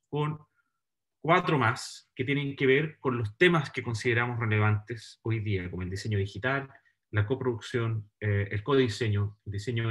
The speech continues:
y la participación y el desarrollo sostenible. Esto lo pueden todo encontrar en la, en la página web mes del diceno punto c l, eh, y esto es lo que sostiene,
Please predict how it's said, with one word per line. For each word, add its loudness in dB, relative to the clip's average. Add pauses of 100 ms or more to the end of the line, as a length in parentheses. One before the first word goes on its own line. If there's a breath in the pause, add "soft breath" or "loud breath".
(140)
y -2
la -2
participación -6 (240 soft breath)
y -2
el 0
desarrollo -2
sostenible. -10 (640 soft breath)
Esto 4
lo 8
pueden 4
todo 2
encontrar 0
en 2
la, 0
en 0
la 0
página -2
web -2 (200)
mes -2
del -2
diceno 0
punto -4
c 0
l, -6
eh, -4
y -2
esto -4
es 0
lo -2
que -4
sostiene, 0